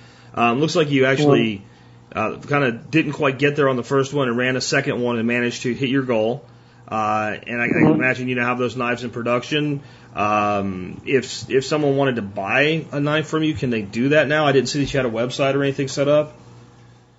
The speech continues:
Speaker 2: Yeah, not quite yet. We're still awaiting, um, the funding to come through on Kickstarter in terms of processing time, um, which we're gonna be used to, uh, to update and make a, a new website. Um, for right now, if, uh,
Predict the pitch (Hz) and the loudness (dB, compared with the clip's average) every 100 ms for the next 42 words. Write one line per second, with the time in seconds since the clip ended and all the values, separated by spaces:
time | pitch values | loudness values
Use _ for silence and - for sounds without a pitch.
0 | _ _ _ _ - - 190 190 190 214 | _ _ _ _ -20 -8 -2 0 2 0
1 | - 214 208 190 175 180 - - 214 175 | 0 0 0 2 2 0 -2 -8 -4 -2
2 | 170 185 180 170 165 170 160 156 147 139 | 0 2 2 2 2 0 0 0 0 -2
3 | 131 - - 147 143 135 - 165 156 156 | -8 -14 -8 0 0 0 -2 -2 0 -2
4 | 151 - 151 151 156 151 143 139 139 - | -4 -2 0 0 2 4 2 -2 -8 -6
5 | - 151 151 156 147 139 147 143 135 - | 0 2 4 2 0 -2 -4 -2 -6 0
6 | 139 139 143 131 143 139 143 143 139 - | 2 2 0 -4 -4 0 2 2 -2 -16
7 | _ _ _ _ _ 143 139 139 139 143 | _ _ _ _ _ 0 2 2 2 2
8 | 147 143 147 143 143 143 139 - - - | 2 0 0 0 2 2 0 -10 -20 -6
9 | 156 143 139 135 131 131 127 143 139 143 | 0 2 4 4 2 0 -2 2 2 2
10 | - 147 139 139 139 135 135 135 135 135 | 0 2 2 0 -2 0 0 0 -2 -4
11 | 131 135 139 143 139 - 135 131 127 - | -2 0 2 2 0 0 2 0 -4 -20
12 | _ _ - 160 156 165 175 185 190 170 | _ _ 0 2 2 0 0 0 0 0
13 | 175 196 160 160 160 151 | 0 2 0 -2 -2 0